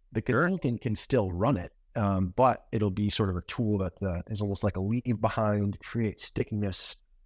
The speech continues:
Speaker 1: for the, uh, the provider of the E H S services. That,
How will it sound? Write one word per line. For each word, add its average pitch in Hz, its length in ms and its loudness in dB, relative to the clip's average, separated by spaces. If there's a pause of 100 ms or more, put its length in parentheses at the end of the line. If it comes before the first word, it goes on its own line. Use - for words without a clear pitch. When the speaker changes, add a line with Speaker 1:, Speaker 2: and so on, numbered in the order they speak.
(100)
Speaker 1:
for 107 300 4
the, 101 360 2 (120)
uh, 98 240 2
the 87 220 -2 (100)
provider 101 560 2
of 95 180 0
the 104 60 -2
E 98 160 0
H 104 160 -2
S 101 120 0
services. 123 640 -2 (360)
That, 131 260 4